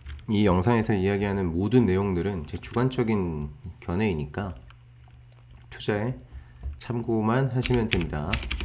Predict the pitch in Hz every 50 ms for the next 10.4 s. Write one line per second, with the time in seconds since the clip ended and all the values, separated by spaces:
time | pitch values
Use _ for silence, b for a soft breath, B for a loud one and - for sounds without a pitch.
0 | - - - - - - - - - - - - - - - - - - - B
1 | B B B B B B B B - - - 92 92 98 110 110 - - - -
2 | 90 90 87 - - 110 107 - - - 107 80 80 73 - - 82 76 78 92
3 | 110 117 - - 92 95 98 95 - - - 87 82 - - - 101 - - -
4 | 104 87 92 90 104 127 139 - - - - - - - - - - - - -
5 | - - - - - - - - - - - - - - - - - - - -
6 | - - B B B B B B B B B B B - - - - - - -
7 | - - - - - - - - - - 90 78 76 73 - - 92 92 92 -
8 | 131 135 131 120 113 - - 98 80 71 69 - - 90 90 95 95 90 90 82
9 | 76 76 - 120 131 135 135 135 123 - - 104 87 92 - - 107 95 87 82
10 | 80 78 76 71 69 - 101